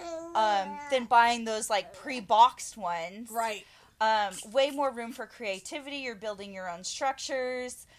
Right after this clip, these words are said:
Speaker 1: Um, I mean, my mom's doing hers, and hers is, um, a trailer park.
Speaker 2: Yes!
Speaker 1: <laughs> 'Cause
Speaker 2: Fuck yeah.
Speaker 1: 'cause I live in a trailer park. Um,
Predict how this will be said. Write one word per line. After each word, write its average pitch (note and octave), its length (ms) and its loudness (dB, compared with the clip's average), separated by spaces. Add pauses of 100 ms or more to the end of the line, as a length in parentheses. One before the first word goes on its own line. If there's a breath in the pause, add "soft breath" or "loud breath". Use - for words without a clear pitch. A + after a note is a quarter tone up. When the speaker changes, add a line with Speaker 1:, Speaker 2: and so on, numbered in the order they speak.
(220 soft breath)
Speaker 1:
Um, G3+ 340 -2 (260)
I A#3+ 60 8
mean, B3 200 -4
my A3 160 2
mom's A3 380 0
doing A3+ 300 -10
hers, G#3+ 480 -8
and G#3 220 -6
hers A#3+ 360 -8
is, G3+ 360 -8
um, F#3 300 2
a G3+ 60 -4
trailer A#3 360 -4
park. F3+ 480 -4
Speaker 2:
Yes! E4+ 1000 8
Speaker 1:
<laughs> - 0 -
'Cause G4 100 6 (100)
Speaker 2:
Fuck C4 200 8 (100)
yeah. A#3+ 160 2
Speaker 1:
'cause A3 140 2
I G#3 140 8
live F4 260 0 (120)
in C#4+ 80 -2
a C4+ 80 -4
trailer G#3 420 -6
park. F#3+ 400 -2 (420 loud breath)
Um, A3 520 6